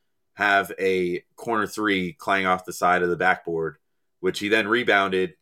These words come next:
and tried to do something with again, but the shot clock was just too late. But,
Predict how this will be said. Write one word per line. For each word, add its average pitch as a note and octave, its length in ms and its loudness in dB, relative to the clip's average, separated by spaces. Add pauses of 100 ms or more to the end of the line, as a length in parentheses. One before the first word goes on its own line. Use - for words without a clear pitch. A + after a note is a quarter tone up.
(120)
and F2 220 -8
tried G2 240 0
to D#2+ 80 -16
do F#2+ 100 -10
something F#2 320 -6
with F#2 160 -4
again, F#2 300 0
but F2 120 -8
the - 60 -20
shot F2 220 -2
clock D#2+ 240 -4
was D#2 100 -16
just - 200 -16
too E2 120 -10
late. E2 300 -6
But, E2 240 -4